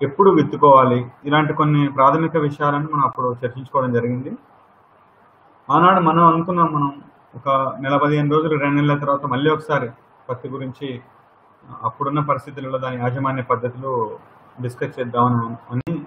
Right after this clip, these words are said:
ఆనాడు అనుకోవడం జరిగింది. అందులో భాగంగానే సెకండ్ సెమినార్గా ఇవాళ పత్తి గురించి మనం మరికొంత సమాచారాన్ని ఇవాళ రైతులతో పాటు మనం పాలు పంచుకుంటున్నాం.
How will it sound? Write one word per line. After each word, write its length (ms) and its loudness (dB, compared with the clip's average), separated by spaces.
ఆనాడు 220 -2
అనుకోవడం 360 0
జరిగింది. 460 -6
అందులో 260 0
భాగంగానే 640 2
సెకండ్ 400 -2
సెమినార్గా 580 -2
ఇవాళ 420 4
పత్తి 200 -4
గురించి 360 -4
మనం 380 -8
మరికొంత 380 0
సమాచారాన్ని 760 -4
ఇవాళ 300 -2
రైతులతో 400 -2
పాటు 240 -4
మనం 140 -8
పాలు 240 6
పంచుకుంటున్నాం. 580 -6